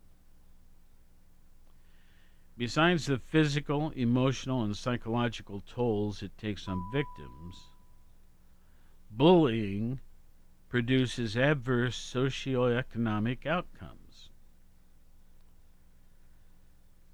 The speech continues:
The Association for Psychological Science found that those who are bullies, victims, are both,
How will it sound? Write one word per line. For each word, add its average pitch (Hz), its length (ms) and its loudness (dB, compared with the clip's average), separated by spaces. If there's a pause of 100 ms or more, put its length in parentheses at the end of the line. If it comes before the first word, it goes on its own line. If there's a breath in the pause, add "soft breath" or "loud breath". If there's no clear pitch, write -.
(160)
The 110 100 -4
Association 127 920 -2
for 90 180 -12
Psychological 104 960 -4
Science 107 580 -4 (100)
found 101 680 -2 (1080 soft breath)
that 120 200 -4
those 135 320 2
who 135 300 2
are 165 240 10
bullies, 110 720 -2 (360)
victims, 110 840 -2 (120)
are 104 160 -2
both, 123 440 0